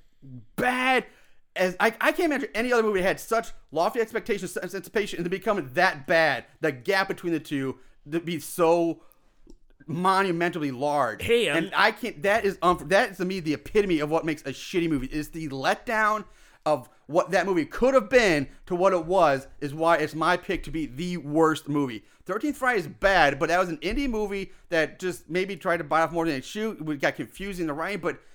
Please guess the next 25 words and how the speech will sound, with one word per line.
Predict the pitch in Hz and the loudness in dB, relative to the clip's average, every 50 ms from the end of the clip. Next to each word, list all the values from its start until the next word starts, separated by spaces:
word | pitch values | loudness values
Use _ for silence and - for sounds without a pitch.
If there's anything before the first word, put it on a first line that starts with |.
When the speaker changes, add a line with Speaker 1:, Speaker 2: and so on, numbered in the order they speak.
| - - - - _ _ | -20 -20 -20 -20 _ _
Speaker 1:
there | - 151 202 202 | -6 -4 -2 0
was | 202 175 190 | -2 -2 -2
no, | 208 226 233 226 208 - - - - - - | 0 0 0 0 0 -4 -8 -18 -20 -6 -2
the | 202 - | 0 2
expectations | 220 - - 220 - - 214 220 - 208 165 | 2 2 2 0 2 2 2 2 2 0 -4
going | 160 190 185 180 - | -2 0 0 0 0
in | 170 190 214 214 160 151 | 0 -2 -2 -2 -2 0
weren't | 160 175 175 170 - - - _ _ _ _ - - - | 2 2 2 2 0 -6 -14 _ _ _ _ -20 -20 -16
high. | - 165 170 175 143 113 101 98 - - _ _ _ - - _ _ - | -4 0 4 6 6 6 4 0 -8 -18 _ _ _ -20 -20 _ _ -6
Speaker 2:
Okay, | 151 156 151 123 95 82 - _ - - | -6 -4 -4 -4 -6 -8 -10 _ -8 -4
I | 160 190 | -2 -2
understand | - - 214 247 233 - - 202 214 | -2 -2 -4 -6 -6 -6 -6 -6 -6
what | 202 | -6
you're | 202 | -8
saying, | - - 208 208 214 247 - - - | -8 -6 -6 -6 -8 -10 -14 -18 -14
but | - 185 170 - | -14 -12 -8 -6
Thirteenth | 208 202 196 196 196 185 160 165 - - - - | -6 -6 -8 -10 -14 -14 -14 -18 -20 -20 -20 -16
had | - 170 165 | -16 -14 -12
the | 175 180 | -12 -12
worst | 165 151 139 127 131 135 139 147 160 196 208 208 214 196 - 170 | -14 -14 -16 -16 -16 -16 -12 -6 -4 -2 -2 0 -2 -4 -4 -4
acting, | 156 143 139 131 - 143 131 - - - _ _ _ _ _ _ | -2 -2 -2 -2 -4 -6 -8 -8 -10 -14 _ _ _ _ _ _
the | 160 165 | -8 -8
worst | 165 156 156 156 185 214 233 226 - | -8 -8 -6 -4 0 0 0 0 0
special | - 185 170 165 - 160 143 | -2 -4 -4 -2 -4 -4 -6
effects, | 135 135 139 131 127 123 - | -6 -4 -6 -6 -6 -8 -10